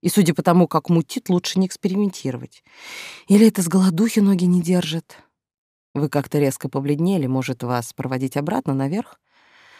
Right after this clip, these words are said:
Сама доберусь. Здраво оценив свои силы, я решительно развернулась к лифту.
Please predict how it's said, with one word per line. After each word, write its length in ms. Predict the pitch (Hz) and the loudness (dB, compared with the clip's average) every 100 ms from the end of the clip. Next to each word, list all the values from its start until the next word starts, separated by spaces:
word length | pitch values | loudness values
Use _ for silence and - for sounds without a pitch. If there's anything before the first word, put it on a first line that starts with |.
| _ | _
Сама 400 | - - 262 240 | -4 6 8 8
доберусь. 500 | 202 190 220 233 - - - - | 6 4 4 4 -4 -14 -18 -12
Здраво 400 | 156 165 175 165 | -4 2 4 4
оценив 400 | 160 190 180 - | 2 4 4 2
свои 220 | - 165 | 0 -2
силы, 340 | - 269 294 | 0 4 4
я 140 | 214 170 | 6 4
решительно 640 | 170 - 285 294 320 311 | 2 0 0 0 2 2
развернулась 640 | 226 151 151 151 160 160 - | 2 0 0 2 0 0 -4
к 100 | 160 | -6
лифту. 400 | 135 - 135 | -6 -8 -16